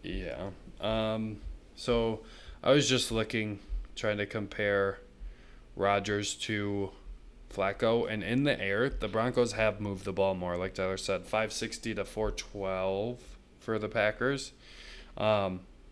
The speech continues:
but also, <laughs> you have to remember the defenses the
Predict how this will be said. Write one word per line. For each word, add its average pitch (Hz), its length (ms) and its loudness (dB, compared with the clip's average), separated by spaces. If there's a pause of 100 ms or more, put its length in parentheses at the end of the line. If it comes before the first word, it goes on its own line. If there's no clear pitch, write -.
(840)
but 101 340 4 (160)
also, 98 480 -2 (200)
<laughs> - 220 -20
you 113 100 -4
have - 260 -4
to 107 80 -2
remember 104 420 0
the 113 140 -4
defenses 95 640 -6
the 101 140 0